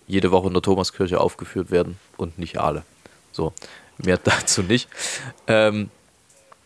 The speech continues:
und abschließend kam dann noch B W V einundsiebzig, Gott ist mein König. Alles extrem untypische Kantaten, weil frühe Kantaten von Bach.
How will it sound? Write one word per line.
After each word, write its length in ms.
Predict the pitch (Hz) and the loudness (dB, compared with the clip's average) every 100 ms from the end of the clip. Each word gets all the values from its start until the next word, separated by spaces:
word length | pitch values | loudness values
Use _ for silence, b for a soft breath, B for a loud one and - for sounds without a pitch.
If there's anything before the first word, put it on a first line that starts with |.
| - - | -14 0
und 400 | 104 104 98 - - - - | 2 4 0 -6 -12 -18 -2
abschließend 680 | 117 107 - 113 107 101 - | 0 0 0 0 0 -2 -4
kam 220 | 101 95 | -2 0
dann 120 | 92 | 0
noch 140 | 95 92 | 0 0
B 160 | 104 | 2
W 80 | 98 | 2
V 200 | 98 - 90 | 2 4 4
einundsiebzig, 840 | 90 90 85 95 - - - - | 2 0 -4 -6 -6 -4 -6 -4
Gott 220 | - 101 - | 0 0 0
ist 420 | 101 - - - | -2 0 -2 -6
mein 320 | 82 80 80 78 | -6 -4 -4 -8
König. 400 | - - 104 82 - - - B B B - - | -2 4 4 4 -4 -8 -12 B B B -4 0
Alles 400 | 113 139 - - - - - - - - - - | 0 2 2 0 -8 -20 -20 -20 -20 -20 -12 -4
extrem 600 | - - - 143 156 - _ _ _ _ - | 0 0 4 4 4 -2 _ _ _ _ 4
untypische 800 | 123 160 165 165 156 156 - 147 | 6 6 2 0 0 0 0 0
Kantaten, 640 | 143 139 135 131 - 104 | 0 0 2 2 2 2
weil 160 | 101 | 4
frühe 360 | 95 - 113 143 | 2 -2 2 2
Kantaten 580 | - 139 135 135 135 143 | 2 -2 0 0 0 -4
von 220 | - 131 | -6 0
Bach. 240 | 147 - | 0 -2